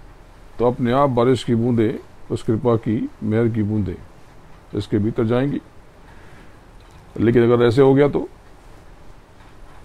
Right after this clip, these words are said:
तो कितनी घनघोर बारिश हो जाए, कुछ भी हो जाए, इस पात्र में एक बूंद भी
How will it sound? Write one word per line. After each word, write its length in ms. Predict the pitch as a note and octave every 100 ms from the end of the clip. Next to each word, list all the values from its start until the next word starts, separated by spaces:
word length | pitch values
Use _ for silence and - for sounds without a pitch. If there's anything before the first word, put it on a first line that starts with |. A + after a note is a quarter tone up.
| - - - - - - - - - - -
तो 100 | B2
कितनी 340 | A2 C3 D3+ C3+
घनघोर 640 | B2 A#2+ C3+ C3 A#2+ - - - - - - - - -
बारिश 360 | G2 G#2+ A#2+ -
हो 80 | A2
जाए, 260 | G#2+ G2 - - - - - - - - - - - - - - - - - -
कुछ 120 | G2+
भी 160 | A2 C3+
हो 120 | A2
जाए, 220 | G2 F2+ - - - - - - - - - - - - - - - - - - - -
इस 160 | - A#2+
पात्र 380 | - G#2+ A2 A2+
में 180 | G#2 G#2
एक 200 | G#2 G2
बूंद 260 | G2 G2
भी 220 | F2+ E2+